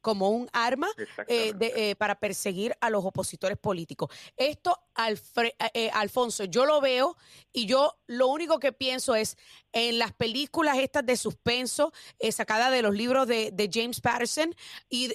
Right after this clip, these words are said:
Speaker 1: y, y pienso en República Bananera. Yo nunca en mi vida imaginé que íbamos a estar hablando de esto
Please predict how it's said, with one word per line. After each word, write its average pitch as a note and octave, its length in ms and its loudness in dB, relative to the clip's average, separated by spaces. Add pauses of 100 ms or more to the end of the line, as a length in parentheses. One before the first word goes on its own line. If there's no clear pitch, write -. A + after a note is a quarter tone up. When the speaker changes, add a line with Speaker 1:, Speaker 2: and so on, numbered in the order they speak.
Speaker 1:
y, B3 220 -4
y A#3+ 100 -2
pienso B3+ 520 -2
en B3 160 -2
República B3+ 580 0
Bananera. F3+ 540 0
Yo A3 180 2
nunca D4+ 360 -2
en A3+ 220 -4
mi G3+ 140 -8
vida F#3+ 420 -2
imaginé A3 720 -2 (320)
que C4+ 100 -2
íbamos C#4+ 320 0
a C4 60 0
estar B3+ 260 -2
hablando B3+ 460 0 (260)
de G#3+ 320 0
esto A#3 320 -2